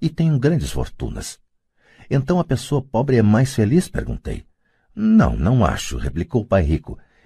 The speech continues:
"Evitar o dinheiro é tão neurótico quanto ser apegado ao dinheiro." Como se isso tivesse sido uma deixa, o mendigo da cidade passou perto de nossa mesa,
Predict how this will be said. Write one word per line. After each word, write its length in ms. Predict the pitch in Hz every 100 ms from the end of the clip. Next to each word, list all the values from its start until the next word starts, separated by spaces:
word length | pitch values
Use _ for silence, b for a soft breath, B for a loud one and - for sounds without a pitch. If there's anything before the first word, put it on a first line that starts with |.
| b
"Evitar 500 | 98 65 - 98 120
o 60 |
dinheiro 400 | 64 67 82 127
é 80 | 85
tão 340 | - - 147 160
neurótico 680 | 85 67 82 131 147 - 92
quanto 260 | 101 101
ser 240 | 90 - 110
apegado 580 | - 110 80 101 80
ao 60 | 62
dinheiro." 480 | 58 57 53 - - - - _ _ _ _ _ -
Como 180 | 214 185
se 180 | -
isso 180 | 76 -
tivesse 380 | - 65 64 65
sido 240 | - 73
uma 200 | 69 64
deixa, 480 | - 87 87 - - b b
o 100 | 143
mendigo 540 | 143 135 82 110 117
da 100 | 117
cidade 540 | 110 117 78 76 71 78
passou 400 | - 78 - 80
perto 480 | - 85 90 95 67
de 100 | 71
nossa 300 | 67 - 85
mesa, 380 | 92 73 -